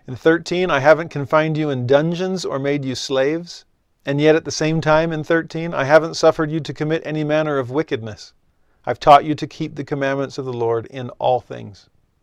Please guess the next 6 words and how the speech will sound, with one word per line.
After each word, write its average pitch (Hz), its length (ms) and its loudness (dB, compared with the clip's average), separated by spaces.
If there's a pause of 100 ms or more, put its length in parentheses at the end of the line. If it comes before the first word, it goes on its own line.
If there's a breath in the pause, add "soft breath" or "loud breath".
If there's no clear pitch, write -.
(760)
What 147 340 -6
a 147 100 -8
difficult 147 680 -8
balance 123 480 -6
to 117 120 -16
strike. - 500 -10